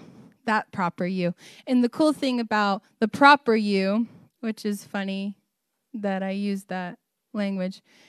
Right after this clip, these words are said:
because, um, as we learn to recognize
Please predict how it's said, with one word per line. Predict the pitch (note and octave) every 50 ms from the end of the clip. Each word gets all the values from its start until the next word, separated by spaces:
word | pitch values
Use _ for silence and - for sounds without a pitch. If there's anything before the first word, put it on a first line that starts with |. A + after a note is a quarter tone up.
| _ _ _
because, | - B3 A3 - G#3+ A#3 G#3+ G#3 G#3 G3+ G3 - - _ _ _ _ _ _ _ _ -
um, | B3 A3+ G#3+ G#3 G3+ G3 F#3+ G#3+ A#3+ - _ _ _ _ _ _ _ _ _ _ _ _ _ _ _ _ _ _ _ _ _ _ _ _ _ _ _ _ _ _ -
as | G#3 A3+ A#3+ B3 A#3+ B3
we | B3 A#3+ B3+ B3 A#3+
learn | A#3 A3+ A3+ A3+ A3+ A3 A3 A3 G#3
to | - - - A3 G#3 G3+ G3 F#3+ F#3+ F#3+ - - - _ _ _ _ _ _ _ _ _ _ _ _ _ _ _ _ _ _ _ _ _ _ _ _ _ _ _ _ _ _ _ _ _ _ _ _ _ _ _ _
recognize | - A#3 A#3 A#3+ A#3+ - B3+ A#3 G#3 - G#3+ G#3 G3 F#3+ F#3 F#3 F#3 F3 - - - - - -